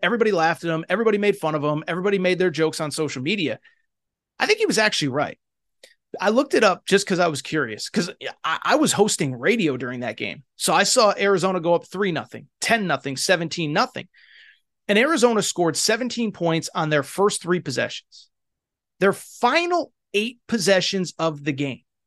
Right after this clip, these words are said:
Arizona scored just ten points total, and I actually thought that U S C defense played well enough.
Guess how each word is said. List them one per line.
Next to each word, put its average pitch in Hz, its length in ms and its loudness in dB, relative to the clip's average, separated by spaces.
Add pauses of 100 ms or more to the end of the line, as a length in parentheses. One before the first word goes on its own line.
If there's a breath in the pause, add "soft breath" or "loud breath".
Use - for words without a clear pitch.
(720)
Arizona 226 420 4
scored 185 300 0
just 151 240 -4
ten 202 240 -4
points 196 280 -4
total, 196 360 4
and 170 100 -2
I 202 120 0
actually 226 220 -4
thought 202 240 2
that 185 180 2
U 185 160 0
S 170 140 0
C 170 120 -4
defense 143 380 -4
played 139 240 -2
well 120 200 -2
enough. 143 280 -2